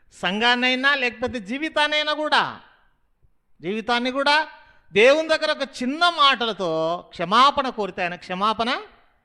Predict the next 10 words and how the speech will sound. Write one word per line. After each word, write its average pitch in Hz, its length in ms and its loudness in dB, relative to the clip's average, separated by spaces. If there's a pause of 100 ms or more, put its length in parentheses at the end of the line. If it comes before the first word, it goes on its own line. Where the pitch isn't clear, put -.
(340)
ఇస్తాడు 165 420 -12
ప్రియులారా. 120 420 -16 (720)
దేవుని 240 400 4
దగ్గరికి 220 400 -2
మనం 190 260 -4
వచ్చేటప్పుడు 180 720 -6 (400)
క్షమాపణ 190 640 -2
లేకుండా 165 460 -6
ప్రార్థనే 160 720 -6
చేయకూడదు. 113 800 -14